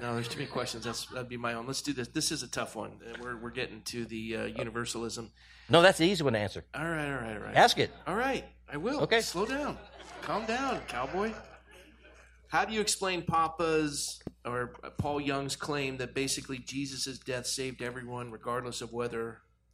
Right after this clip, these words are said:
Speaker 1: they accept it or not? And I don't know, that, that's not necessary. Well, go ahead and cover that, the book and the movie.
Speaker 2: Um, Paul wrote the original manuscript.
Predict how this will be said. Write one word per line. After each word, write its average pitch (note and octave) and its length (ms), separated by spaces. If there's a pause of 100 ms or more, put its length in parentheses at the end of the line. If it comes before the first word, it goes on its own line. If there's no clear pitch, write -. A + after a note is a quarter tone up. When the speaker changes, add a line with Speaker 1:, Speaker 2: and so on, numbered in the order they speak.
Speaker 1:
they A#2+ 180
accept B2 400
it A2+ 80
or A2 100
not? A#2 360 (360)
And F#3 100
I - 20
don't C#4 100
know, C3+ 220 (160)
that, D3+ 120 (220)
that's D#3 200
not - 120
necessary. C3 440
Well, B2 240 (180)
go D#3+ 120
ahead - 80
and B2 80
cover A#2+ 200
that, A2+ 220
the C3 80
book B2+ 320
and A2+ 100
the A2 40
movie. A2 320 (360)
Speaker 2:
Um, F3 320
Paul A#3 300
wrote A3 260
the F3+ 60
original F3+ 360
manuscript. F3 640